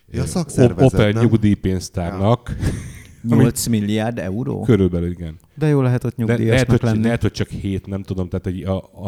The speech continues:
Speaker 2: a, csak,
Speaker 3: Figyelj,
Speaker 2: csak arra
Speaker 3: ilyen apró
Speaker 2: emlé-,
Speaker 3: egy milliárd euró,
Speaker 2: arra
Speaker 3: ne, ne
Speaker 2: emlékszem,
Speaker 3: akadjunk fönn
Speaker 2: arra
Speaker 3: rajta.
Speaker 2: emlékszem, hogy tulajdonképpen ezzel ők csak leakasztották a nyakukról ezt a koloncot, hogy ne termeljen több, több mínuszt. Ö, de gyakorlatilag ezen a G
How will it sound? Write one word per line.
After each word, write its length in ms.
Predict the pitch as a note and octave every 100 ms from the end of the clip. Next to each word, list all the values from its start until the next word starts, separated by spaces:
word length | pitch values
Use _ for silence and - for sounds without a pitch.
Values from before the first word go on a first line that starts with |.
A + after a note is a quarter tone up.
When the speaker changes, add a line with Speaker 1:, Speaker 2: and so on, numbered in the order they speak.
| F#2
Speaker 2:
a, 120 | F2+ -
csak, 140 | A2 A2
Speaker 3:
Figyelj, 200 | E3 C#3
Speaker 2:
csak 100 | C3
arra 80 | B2+
Speaker 3:
ilyen 100 | C3+
apró 80 | C3+
Speaker 2:
emlé-, 100 | C3+ C3
Speaker 3:
egy 60 |
milliárd 380 | C3 A#2+ A#2+ G#2+
euró, 280 | A2 A2 A2+
Speaker 2:
arra 160 | B2+ A#2+
Speaker 3:
ne, 40 |
ne 100 | B2
Speaker 2:
emlékszem, 280 | B2 C#3 D3
Speaker 3:
akadjunk 420 | C#3 C3 A#2+ A#2
fönn 180 | - A#2
Speaker 2:
arra 100 | G#2 B2
Speaker 3:
rajta. 80 | A#2+
Speaker 2:
emlékszem, 480 | A#2 B2 B2 - A2+
hogy 120 | G2+
tulajdonképpen 800 | A2+ B2 B2 B2 A#2 - A2 G#2+ -
ezzel 520 | G#2 G#2 G#2+ G#2+ G#2+ _ _
ők 200 | G#2+ G#2+
csak 340 | - A2+ - _ _ G2 - - -
leakasztották 840 | G#2+ G#2+ - F#2+ - F#2 F2+ F2+
a 40 |
nyakukról 500 | F#2 F#2 F#2 - F2
ezt 180 | E2 -
a 40 |
koloncot, 520 | - F2+ F2 E2 E2+ -
hogy 140 | E2+
ne 140 | F#2+
termeljen 600 | F#2+ F2 D#2+ D#2+ D#2+ D2+ D#2
több, 280 | E2+ D#2+ - _
több 180 | G2 E2 D#2+ _ -
mínuszt. 580 | F2+ F#2 A2 - - - - - - - - -
Ö, 220 | F#2+ F#2 F#2+ - -
de 200 | F#2 F2
gyakorlatilag 600 | G2+ - A#2 G2 G2 -
ezen 220 | G2+ G2+
a 60 |
G 120 | F#2+